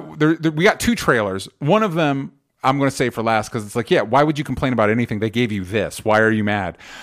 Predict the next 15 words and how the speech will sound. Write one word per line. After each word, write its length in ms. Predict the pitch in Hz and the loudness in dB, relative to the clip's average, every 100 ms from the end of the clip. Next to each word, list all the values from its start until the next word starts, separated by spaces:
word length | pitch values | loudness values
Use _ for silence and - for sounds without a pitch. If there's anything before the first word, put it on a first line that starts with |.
| - | -2
Uh, 320 | 127 131 127 | 2 4 4
but, 300 | 127 139 - | 2 -4 -4
but 280 | 135 139 127 131 156 | -4 -2 -4 -4 -4
it's 160 | - | 0
Werewolf 260 | 143 131 127 | 0 0 2
by 140 | 131 | 0
Night. 220 | 117 98 - | 2 -2 0
I, 140 | 127 139 | 0 2
I 80 | 139 | 2
don't 120 | 151 | 4
know 120 | 147 | 2
why 180 | 139 131 | 4 2
anybody. 420 | 135 147 143 151 151 | 2 0 2 2 0
You, 160 | 160 | -6
well, 340 | - 175 139 | -2 0 0